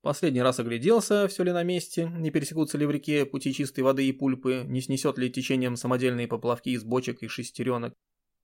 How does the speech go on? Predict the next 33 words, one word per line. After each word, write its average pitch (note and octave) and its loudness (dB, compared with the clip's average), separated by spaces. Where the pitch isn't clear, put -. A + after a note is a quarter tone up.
Проверил, C#3+ 6
надежно C3 6
ли B2 0
стоит B2+ 2
в - -8
наскоро B2 2
выкопанном A#2+ -2
приямке A#2+ 0
самокопальный B2 0
эжектор. A2 -6
В - -20
теории A3+ 2
все F#3+ 2
верно, G#2 0
а A2+ -4
на G#2+ -6
практике F#3+ 2
предки C4 0
мне A#2+ 0
в - -8
помощь. G2+ -10
Я F3+ 4
расставил C3 4
пошире A2+ -2
ноги, G#3+ 2
крепко D3+ 2
ухватил B2 0
за A2+ 0
оголовок A2+ 2
бронзбойда D3 2
и F#3+ -2
заорал C3 4
Румалу: A2 -4